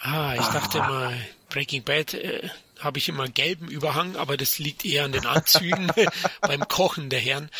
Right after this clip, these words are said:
Speaker 2: Ja. Genau, unsere liebste Kochsendung, Breaking Bad mit Jamie Oliver. Zack, jetzt ist es raus.
Speaker 1: <laughs> Genau.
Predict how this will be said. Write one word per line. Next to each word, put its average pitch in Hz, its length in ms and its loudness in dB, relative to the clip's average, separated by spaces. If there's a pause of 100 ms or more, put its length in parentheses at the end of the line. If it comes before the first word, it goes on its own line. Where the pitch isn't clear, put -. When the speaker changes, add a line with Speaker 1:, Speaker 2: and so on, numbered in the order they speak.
(240)
Speaker 2:
Ja. 143 280 4 (1080)
Genau, 175 220 8 (120)
unsere 170 200 4
liebste - 240 0
Kochsendung, 120 600 2
Breaking 147 340 2
Bad 147 260 4 (220)
mit - 160 0
Jamie 180 240 6
Oliver. 120 480 6
Zack, - 240 0 (220)
jetzt 165 100 -2
ist 151 140 -2
es - 120 -2
raus. 113 360 4 (180)
Speaker 1:
<laughs> - 260 2
Genau. 135 240 -6